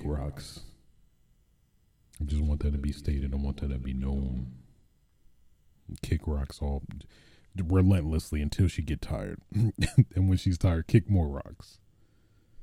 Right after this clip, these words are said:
Fuck Gabby, all right? Excuse me. Excuse me. Gabby. Gabby. Gabby.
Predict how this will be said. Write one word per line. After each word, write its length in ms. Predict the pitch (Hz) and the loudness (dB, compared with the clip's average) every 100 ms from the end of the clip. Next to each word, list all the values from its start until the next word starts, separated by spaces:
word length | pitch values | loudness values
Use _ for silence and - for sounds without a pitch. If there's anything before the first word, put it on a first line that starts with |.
| - - - - - _ _ _ | -20 -20 -20 -20 -20 _ _ _
Fuck 200 | 123 104 | 8 10
Gabby, 340 | 104 87 80 - - _ 90 | 8 6 2 -4 -20 _ 0
all 80 | 87 | 6
right? 300 | 95 98 - _ _ | 6 6 2 _ _
Excuse 340 | 95 - 131 92 | -10 10 10 12
me. 240 | 80 69 - - - - - - | 6 0 -8 -20 -20 -20 -20 -16
Excuse 320 | - - 98 | -4 6 6
me. 200 | 80 71 - - - - - - - - - - 101 | 6 0 -8 -12 -8 -6 -6 -6 -8 -12 -20 -4 4
Gabby. 440 | 87 76 71 69 - _ _ _ _ _ - _ _ _ _ _ _ _ - - - - - | 4 4 -2 -8 -12 _ _ _ _ _ -20 _ _ _ _ _ _ _ -6 -6 -8 -16 4
Gabby. 420 | 101 85 - - - - _ _ _ _ _ _ _ _ _ _ _ - - - - - 127 | 4 4 0 -12 -16 -20 _ _ _ _ _ _ _ _ _ _ _ -10 -6 -6 -8 -6 4
Gabby. 460 | 104 98 80 71 | 8 8 6 -2